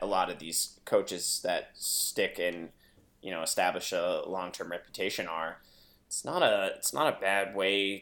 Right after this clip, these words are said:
to make it happen, and it's, <sighs> you know, once you kinda normalize it, it's not like a, you're not, like,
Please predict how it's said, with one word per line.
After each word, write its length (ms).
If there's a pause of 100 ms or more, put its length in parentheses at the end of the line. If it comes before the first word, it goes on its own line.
to 120
make 240
it 80
happen, 500
and 380 (420)
it's, 680 (1300)
<sighs> 720
you 120
know, 120
once 300
you 80
kinda 280
normalize 720
it, 180
it's 200
not 280
like 240
a, 340 (840)
you're 100
not, 240
like, 320